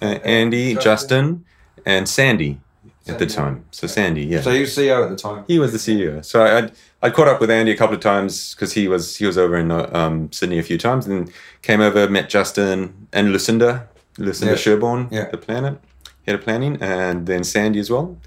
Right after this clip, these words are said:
Speaker 2: And, um, they were all lovely people and it seemed to work out. And then,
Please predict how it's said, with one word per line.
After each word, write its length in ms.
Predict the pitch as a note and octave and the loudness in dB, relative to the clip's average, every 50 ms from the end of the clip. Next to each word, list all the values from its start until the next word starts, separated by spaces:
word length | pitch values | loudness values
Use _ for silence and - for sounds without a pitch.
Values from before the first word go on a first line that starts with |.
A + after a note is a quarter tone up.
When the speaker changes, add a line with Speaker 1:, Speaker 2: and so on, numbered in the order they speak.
| - - - - - - - - - - - | -20 -20 -20 -20 -20 -20 -20 -20 -20 -18 -14
Speaker 2:
And, 240 | - F#2 F2+ F2 E2 | -10 -8 -8 -6 -4
um, 340 | F2+ F2+ F2 F2 F2+ F2 - - | -4 -4 -4 -6 -8 -12 -10 -6
they 60 | - | -2
were 100 | A2+ G2 F#2+ | 0 0 0
all 60 | F2+ | 0
lovely 220 | F2+ F2+ E2+ F2+ E2 | 0 0 0 -2 -4
people 400 | - F#2+ F2+ - A2 A2+ A2 - _ _ _ _ _ _ _ - - | -4 -6 -6 -4 -4 -4 -4 -8 _ _ _ _ _ _ _ -16 -14
and 100 | - F2+ | -10 -10
it 160 | F2+ E2+ - - | -10 -10 -12 -10
seemed 200 | - G2 F2+ E2+ | -10 -8 -8 -6
to 80 | - F2+ | -4 -4
work 200 | F#2+ F#2 F2 G#2+ | -4 -2 -2 -4
out. 280 | A2 C3 C3+ C3+ - - | -4 -4 -6 -10 -10 -8
And 100 | F2 F2 | -6 -6
then, 200 | F2 F2 E2+ | -6 -8 -10